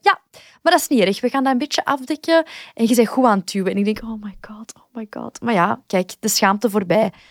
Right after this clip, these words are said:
Ehm, voilà, ik ben bevallen. Dus wie dat nu wilt afhaken,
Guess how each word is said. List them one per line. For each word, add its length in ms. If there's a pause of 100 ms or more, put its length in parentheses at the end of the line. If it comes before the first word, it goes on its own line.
(240)
Ehm, 420 (800)
voilà, 320
ik 160
ben 140
bevallen. 380
Dus 180
wie 120
dat 140
nu 280
wilt 180
afhaken, 800